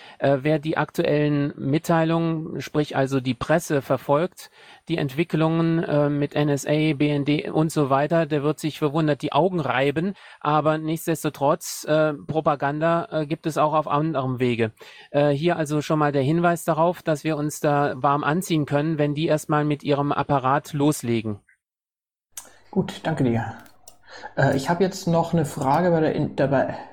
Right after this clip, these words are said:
Speaker 2: bei der S P D eingetragen, bevor ich jetzt was Falsches sage. Hat jemand Infos zum Stand, wie es bei der Basis zu V D S ausschaut? Scheint nicht der Fall zu sein. Dann machen wir jetzt weiter.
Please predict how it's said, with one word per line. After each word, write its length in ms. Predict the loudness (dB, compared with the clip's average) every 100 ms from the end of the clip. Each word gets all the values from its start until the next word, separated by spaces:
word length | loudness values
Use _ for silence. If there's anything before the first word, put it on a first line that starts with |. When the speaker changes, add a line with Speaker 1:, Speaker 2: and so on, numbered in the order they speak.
| -20 -20 -20 -20 -20 -20 -4 0
Speaker 2:
bei 80 |
der 180 | 0 0
S 220 | -2 -4
P 160 | -4 -4
D 260 | 0 0 0
eingetragen, 680 | -2 -4 -4 -6 -2 0
bevor 160 | 0 0
ich 60 | -4
jetzt 80 | -6
was 80 | -6
Falsches 340 | -6 -4 -2
sage. 300 | 0 2 0
Hat 180 | -2 0
jemand 340 | 0 0 0
Infos 500 | 0 2 2 0 -2
zum 200 | 0 0
Stand, 560 | 0 -8 -4 -2 -2 -2
wie 60 |
es 120 | -2 0
bei 60 |
der 80 | -2
Basis 480 | 0 0 0 -2 -4
zu 140 | -10
V 200 | -2 0
D 140 | 2 2
S 160 | 0
ausschaut? 680 | 0 -2 -2 -2 -2 -2 -6 -18 -20 -20 _ _ _ _ _ _ _ _ _ -20 -6
Scheint 280 | -2 0 0
nicht 200 | 0 -2
der 80 |
Fall 220 | -2 -4 -2
zu 100 | 0
sein. 340 | 2 2 0 -12 -18 -4
Dann 260 | 0 4 2
machen 240 | 2 0
wir 80 | 2
jetzt 480 | 0 -2 -10 -4 0
weiter. 460 | 0 2 2 0